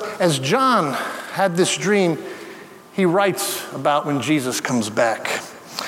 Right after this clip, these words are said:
I saw heaven standing open, and there before me was a white horse,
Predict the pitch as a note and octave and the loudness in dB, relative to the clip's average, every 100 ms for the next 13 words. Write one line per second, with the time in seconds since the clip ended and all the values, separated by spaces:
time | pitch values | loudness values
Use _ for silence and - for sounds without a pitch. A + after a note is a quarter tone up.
0 | - - - - - - G#3+ G3 F3+ - | -10 -12 -18 -6 0 2 4 4 2 -2
1 | - - G#3 D#3 A#2+ A2+ - F#3 F3 E3+ | -4 0 2 4 2 0 2 4 6 6
2 | E3 D#3+ A#2+ G2 - - - - C#3 A#3+ | 4 4 2 0 -6 -8 -6 -2 0 0
3 | A#3+ B3 - C4+ C#4 A3+ G3 F3+ D#3+ C#3 | 0 0 0 0 0 2 2 2 0 0
4 | C#3 G3 A#3 B2+ F3 D3 - - - - | 0 0 -2 0 0 0 0 -2 -2 -6